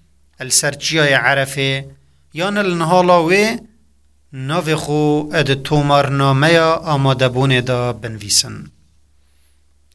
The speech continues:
اف روژا روژا عرفه یا. او پیغمبر صلاف لبن ات در حقا ویداد بیجتن الحج عرفه.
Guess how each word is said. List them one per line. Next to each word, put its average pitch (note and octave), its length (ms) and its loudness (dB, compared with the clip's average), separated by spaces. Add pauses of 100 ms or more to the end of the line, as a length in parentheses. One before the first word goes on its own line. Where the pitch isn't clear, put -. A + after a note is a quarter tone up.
(160)
اف C3 180 -12
روژا C#3 340 -4
روژا B2+ 300 -6
عرفه B2 400 -2
یا. G#2+ 220 -6 (1040)
او C#3+ 160 -4
پیغمبر D#3 400 0
صلاف D#3+ 380 0
لبن E3+ 420 0
ات E3+ 200 0
در D#3 240 2
حقا E3+ 460 -2
ویداد E3 380 0
بیجتن F3 680 0
الحج D#3 680 0
عرفه. C3+ 640 -2